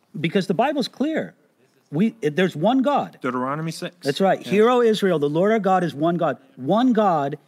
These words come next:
Speaker 1: in three persons.
Speaker 2: Exactly.
Speaker 1: You know, the way I sometimes explain it, too, is that one God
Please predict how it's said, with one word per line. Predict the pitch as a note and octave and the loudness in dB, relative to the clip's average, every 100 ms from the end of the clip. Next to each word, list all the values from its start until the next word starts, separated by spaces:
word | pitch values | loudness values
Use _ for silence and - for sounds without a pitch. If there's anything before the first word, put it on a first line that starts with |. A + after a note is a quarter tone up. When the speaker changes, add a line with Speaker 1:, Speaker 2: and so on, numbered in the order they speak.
| _ _ - | _ _ 0
Speaker 1:
in | G#3+ G#3+ D3+ A#2+ A2+ _ _ | 2 4 2 0 -4 _ _
three | C#3+ B2+ | -4 -4
persons. | - G#2+ - - | -4 -8 -10 -16
Speaker 2:
Exactly. | D3 - A#2+ A#2 - - _ - - - | -18 -18 -18 -20 -20 -20 _ -20 -12 0
Speaker 1:
You | |
know, | G#3+ | 2
the | G3+ | 4
way | F#3+ F#3+ | 4 4
I | E3 | 2
sometimes | G#3+ G#3 D#3+ B2+ | 0 -2 -2 -4
explain | A#2+ - - B2 | -6 -8 -4 -4
it, | A#2 - | -4 -4
too, | F#3+ F3 A#2+ - | -4 -2 -4 -4
is | C3+ | -4
that | D3 C3+ | -2 -6
one | - A#2+ C#3+ F3 F#3+ E3 | -8 -6 -2 0 0 -2
God | B2 D3+ D3+ A2+ G2 G2+ | -2 -2 0 -2 -6 -12